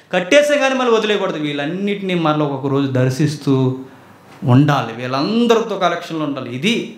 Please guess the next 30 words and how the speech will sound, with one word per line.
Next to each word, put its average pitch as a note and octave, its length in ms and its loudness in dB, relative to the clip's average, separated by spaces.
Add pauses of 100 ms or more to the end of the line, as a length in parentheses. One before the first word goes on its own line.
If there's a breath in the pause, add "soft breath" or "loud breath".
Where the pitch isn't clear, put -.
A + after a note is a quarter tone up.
(420)
అపోస్తుల D#3 640 2 (100)
సువార్త C3 440 2
ఇలా B2 200 2 (200)
కాకుండా F3+ 640 2 (100)
ఒక D3 100 -6 (120)
మైక్ D3+ 300 -2
పెట్టుకుని D3+ 360 -4
వెళ్ళిపోయి C#3 340 -2
రెండు B2 180 2
నిమిషాలు D3 380 2
అయిపోయిందని, B2+ 580 0 (480 loud breath)
ఆహ్లాదకరంగా G#3 1000 0
సువార్త F3+ 400 -2
చెప్తున్నామని D#3 600 -2
మంచి G#3 360 -4 (100)
పచ్చడి F3 420 0
ప్రాంతాలు D#3 440 0
ఎన్నుకొని C#3 380 0 (380 loud breath)
పులిహార G3 460 4 (140)
బిర్యానీ F3 380 2
పట్టుకెళ్ళి D3+ 420 -2
పీకల F3 360 2
దాకా D#3+ 260 -2
తినేసి D3+ 420 -2
తిరిగేసి E3 380 0
వచ్చి D3+ 200 -6
సువార్త D3+ 380 2
చేసేసామంటే C#3 640 -4
అది C3 120 -2
సువార్త B2+ 420 2